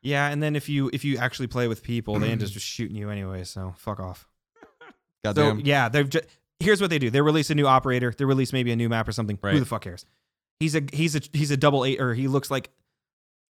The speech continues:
Speaker 1: a really old James Bond.
Speaker 2: So was it just, uh, I don't remember, was it just an update for
Speaker 1: It's just an
Speaker 2: Siege?
Speaker 1: up-, yeah. Well, and then they, they also talked about, um, what was it? Rainbow Six Quarantine, which is the next game that's coming out. And that looked more like a zombie-ish kind of,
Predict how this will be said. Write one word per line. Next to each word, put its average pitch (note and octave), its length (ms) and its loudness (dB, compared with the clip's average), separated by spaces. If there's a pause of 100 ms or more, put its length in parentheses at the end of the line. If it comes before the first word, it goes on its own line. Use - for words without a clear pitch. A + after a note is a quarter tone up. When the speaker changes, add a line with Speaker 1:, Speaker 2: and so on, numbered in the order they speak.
Speaker 1:
a D3 100 2
really C#3+ 300 4
old B2 200 2
James A2 300 -2
Bond. G2 420 -2
Speaker 2:
So D3 100 2
was C3 180 2
it C#3 80 0
just, B2 240 -6
uh, B2 40 0
I A2 220 0
don't A2+ 140 -2
remember, G#2 240 -6
was G2+ 140 -4
it G#2 40 -6
just G#2 200 -8
an G2+ 120 -4
update F#2+ 260 -6
for F#2+ 200 -2
Speaker 1:
It's F#2+ 100 -2
just G2 140 -6
an G2 80 -4 (100)
Speaker 2:
Siege? A2 80 -12
Speaker 1:
up-, A2 100 -14
yeah. F#2 160 -12 (140)
Well, D3+ 240 4
and D3 80 2
then D3 100 2
they, C#3+ 220 4
they C#3 160 2
also C3+ 280 4
talked B2 260 0
about, A#2 420 2 (340)
um, G#2+ 720 2
what B2 160 0
was G#2+ 100 0
it? G2+ 120 -4
Rainbow B2+ 280 4
Six - 340 -2
Quarantine, D3+ 680 0
which C#3 140 -2
is A2+ 100 -6
the A2+ 80 -2
next G#2+ 400 -4
game D#3 160 -2
that's D#3 140 -6
coming F3 220 -2
out. F3 240 -2 (360)
And B2 100 -4
that D3 140 0
looked D3+ 220 -2
more C3+ 160 0
like B2 200 2
a G2 180 -2
zombie-ish A2 960 -4
kind A2 280 -4
of, G2 360 -6